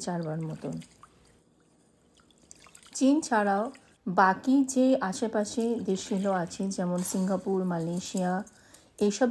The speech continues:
জায়গাতেও কিন্তু এই চিকেন কঞ্জি খুবই বিখ্যাত। এবার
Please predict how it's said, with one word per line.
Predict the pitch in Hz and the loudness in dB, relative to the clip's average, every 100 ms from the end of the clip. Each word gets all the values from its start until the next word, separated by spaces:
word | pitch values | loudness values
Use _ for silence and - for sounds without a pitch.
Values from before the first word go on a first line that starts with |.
| 247 | 0
জায়গাতেও | 208 208 226 240 240 | 0 0 0 0 0
কিন্তু | 180 196 185 180 | -4 -4 -4 -4
এই | 180 | -4
চিকেন | - 202 220 220 | -6 -4 -4 -2
কঞ্জি | 180 165 208 226 | -4 -4 -6 -6
খুবই | 202 180 196 233 | -4 -4 -4 -4
বিখ্যাত। | 185 - 202 - - - _ _ _ - - - - - 226 | -8 -8 -10 -10 -14 -14 _ _ _ 2 6 4 4 0 4
এবার | 262 | 4